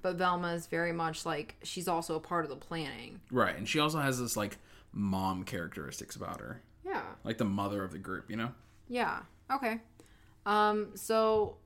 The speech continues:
Speaker 1: I probably am going to stereotype her into Ravenclaw
Speaker 2: Mm-hmm.
Speaker 1: just because in my mind, that's pretty much where she fits. Like, she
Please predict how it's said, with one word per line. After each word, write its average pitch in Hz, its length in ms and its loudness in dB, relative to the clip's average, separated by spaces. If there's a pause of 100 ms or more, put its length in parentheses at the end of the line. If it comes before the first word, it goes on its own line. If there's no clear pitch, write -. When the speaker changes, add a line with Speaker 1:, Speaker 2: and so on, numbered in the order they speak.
(120)
Speaker 1:
I 196 180 6
probably 220 720 6
am 185 140 -2
going 185 300 -2
to 170 180 -2
stereotype 165 720 0
her 175 340 2 (720)
into 175 460 -2
Ravenclaw 196 680 2 (920)
Speaker 2:
Mm-hmm. 113 140 -2
Speaker 1:
just 226 260 6
because 233 360 2
in 202 280 0
my 180 320 2
mind, 180 540 -2 (880)
that's 247 400 6
pretty 233 320 -2
much 185 320 0 (120)
where 180 240 2
she 170 240 -6
fits. - 720 -6 (280)
Like, 170 300 -2
she 190 480 0